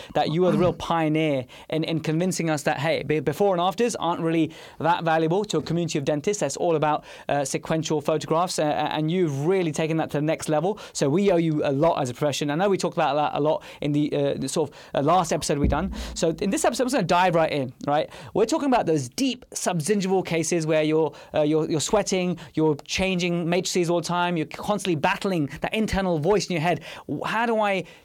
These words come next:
get this dry? How do I isolate this?" And then you, and then you're just, s-, it's full of stress. So let's take a more particular scenario, which I think will be more helpful to our listeners. Deep subgingival caries, let's say a lower second premolar, deep subgingival caries,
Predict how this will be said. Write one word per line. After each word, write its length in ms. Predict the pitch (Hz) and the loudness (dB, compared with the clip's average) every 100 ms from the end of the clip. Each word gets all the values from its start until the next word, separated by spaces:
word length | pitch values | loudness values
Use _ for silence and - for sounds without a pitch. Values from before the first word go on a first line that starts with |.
| - | -2
get 260 | 202 180 | 0 2
this 300 | 180 175 - - - | 0 0 -2 -10 -10
dry? 400 | 131 180 160 135 | 0 2 2 0
How 220 | 120 180 | 0 0
do 100 | 202 | 2
I 220 | 185 180 - | 2 0 0
isolate 460 | 180 - 175 139 | -2 0 0 0
this?" 240 | 165 143 151 | 0 0 0
And 100 | 156 | 0
then 80 | |
you, 100 | 160 147 | 0 0
and 100 | 165 | 0
then 100 | 165 | 2
you're 260 | 165 165 | 2 2
just, 220 | 160 190 - - | 0 -4 -6 -12
s-, 160 | - - | -8 -4
it's 400 | 165 - - - | -6 -6 -6 -6
full 240 | - 220 | 2 2
of 80 | 180 | 2
stress. 400 | - 165 - - - - | 0 -2 -2 -10 -14 -8
So 200 | - 170 | 0 0
let's 380 | 165 - - - _ | 2 -2 -6 -10 _
take 180 | 190 196 | -2 0
a 60 | 180 | 0
more 160 | 170 175 | 0 0
particular 540 | 180 - 254 220 131 | -4 -4 0 2 2
scenario, 360 | - 151 135 123 | 0 0 0 0
which 120 | 131 | -2
I 60 | |
think 160 | 147 165 | -2 0
will 60 | 151 | 2
be 60 | |
more 100 | 156 | 0
helpful 340 | 131 170 - 143 | 2 0 0 0
to 100 | 143 | 2
our 80 | |
listeners. 360 | 135 143 127 120 - - - - - 139 | 0 -2 -4 -6 -10 -18 -16 -18 -14 -4
Deep 240 | 180 285 | 0 0
subgingival 420 | - 269 233 208 | 0 0 0 0
caries, 500 | 202 170 135 139 180 | 0 2 2 0 -2
let's 200 | - 190 | -2 -2
say 320 | - 170 156 151 - | 0 0 0 -2 -4
a 80 | - | -2
lower 420 | 139 165 202 190 | 0 2 4 2
second 300 | - 180 175 | 0 -4 -4
premolar, 520 | 160 165 147 139 139 139 - - | -2 -2 0 0 -2 -4 -12 -6
deep 200 | 208 208 | -4 -2
subgingival 440 | - 175 175 160 | -2 -2 -2 -2
caries, 520 | 156 147 147 147 143 | 0 0 2 2 0